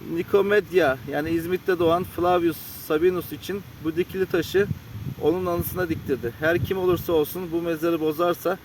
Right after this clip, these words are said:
devlet hazinesine kim beş yüz denari ödeyecektir." Mezar soygunculuğu, mezar hırsızlığı o zaman da olan bir adetti. Mezar hırsızları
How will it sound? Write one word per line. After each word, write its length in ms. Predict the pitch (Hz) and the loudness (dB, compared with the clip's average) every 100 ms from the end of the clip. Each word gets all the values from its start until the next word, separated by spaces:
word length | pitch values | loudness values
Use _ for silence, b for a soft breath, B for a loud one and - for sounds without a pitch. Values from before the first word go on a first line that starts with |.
| B B B - | B B B -2
devlet 320 | 139 165 180 | 2 4 2
hazinesine 580 | 165 156 165 160 - 175 | 0 0 0 -2 -4 -6
kim 240 | 170 175 165 | -4 -2 0
beş 260 | 170 - | 0 -2
yüz 180 | 160 - | -8 0
denari 320 | 151 156 156 | 0 2 2
ödeyecektir." 640 | 160 147 151 147 - - - - - - - - - - - - - - - - - - | 2 0 0 -2 -6 -10 -10 -8 -8 -6 -4 -2 -2 -2 -6 -6 -8 -10 -12 -12 -14 -4
Mezar 340 | 139 147 190 202 | 0 2 4 4
soygunculuğu, 720 | 208 202 196 196 190 190 202 | 4 4 4 2 2 4 6
mezar 300 | 202 196 196 | 6 6 6
hırsızlığı 580 | 190 - 170 170 208 220 - - - 139 | 4 0 -2 2 4 2 -4 -18 -10 0
o 140 | 151 | 2
zaman 360 | 180 196 190 180 | 4 4 4 4
da 100 | 160 | 4
olan 340 | 156 147 143 | 6 4 2
bir 200 | 143 139 - - - - - - - - - - - - - - - - - - - - | 0 -2 -6 -14 -10 -8 -6 -6 -6 -6 -6 -6 -6 -8 -10 -12 -10 -8 -8 -6 -4 0
adetti. 680 | 131 139 143 - - - 196 - - - - 127 | 2 2 4 4 4 4 2 -2 -4 -6 -6 -2
Mezar 320 | 139 165 170 | 2 4 4
hırsızları 680 | 170 - 170 165 160 175 | 4 2 2 4 4 4